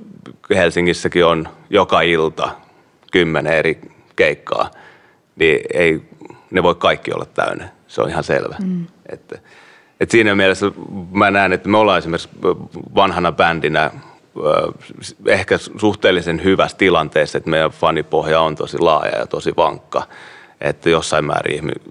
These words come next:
meillä on ihmisiä, jotka tulee meitä varmuudella katsomaan, mut se, että miten hyvin ne rundit tulee myymään, niin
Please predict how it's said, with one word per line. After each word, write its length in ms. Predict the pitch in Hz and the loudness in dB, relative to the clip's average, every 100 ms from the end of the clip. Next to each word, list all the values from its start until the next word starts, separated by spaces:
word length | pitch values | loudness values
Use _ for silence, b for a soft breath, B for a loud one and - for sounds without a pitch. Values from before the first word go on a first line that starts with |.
| - | -20
meillä 360 | 87 82 82 82 | -14 -4 0 2
on 80 | 85 | 2
ihmisiä, 320 | 85 82 87 | 0 0 0
jotka 220 | 76 - | 0 0
tulee 260 | - 87 80 | 0 2 2
meitä 240 | 78 73 | 0 0
varmuudella 440 | 82 76 76 69 71 | 0 0 -2 -2 0
katsomaan, 560 | 82 76 - - - | -2 -2 -4 -6 -6
mut 160 | 78 - | -6 0
se, 140 | 90 | 0
että 180 | 80 - | 0 -2
miten 280 | 80 78 82 | -4 -2 0
hyvin 240 | 95 87 | 2 2
ne 80 | 73 | 0
rundit 320 | 73 76 69 | -2 -2 -4
tulee 240 | - 73 73 | -2 0 0
myymään, 380 | 76 76 80 | 0 0 0
niin 120 | 80 | 0